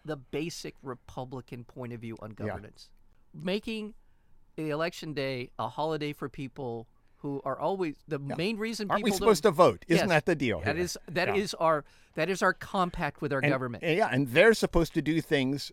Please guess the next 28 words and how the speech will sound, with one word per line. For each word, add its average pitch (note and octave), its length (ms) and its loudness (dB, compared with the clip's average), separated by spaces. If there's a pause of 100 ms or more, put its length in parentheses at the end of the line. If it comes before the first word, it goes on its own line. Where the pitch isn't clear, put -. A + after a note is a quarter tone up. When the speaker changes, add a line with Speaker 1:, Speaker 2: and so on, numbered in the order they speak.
Speaker 2:
that C3+ 240 0
represent C3 600 0
us. - 380 4
Speaker 1:
Yes. - 400 -2
Speaker 2:
Yes. G#3+ 280 4 (140)
Speaker 1:
<laughs> - 160 -16
Speaker 2:
That's C#3 600 2
why C3+ 540 2 (340)
we C#3 140 0
have A#3 200 10
this D#3 180 4
relationship. C3 600 4 (320)
We D3 160 2
vote D#3+ 260 4
for C#3 180 4
them B2 280 2
if A2 200 -6
we A2 300 -4
like G#2 440 -4 (140)
what G2 280 -6
they're G#2+ 180 -2
doing B2 460 -2
or G#2+ 260 0
we G#2 260 -8
think G#2+ 300 -10
it G2+ 100 -6
is G#2 320 -10
beneficial. C#3+ 680 -2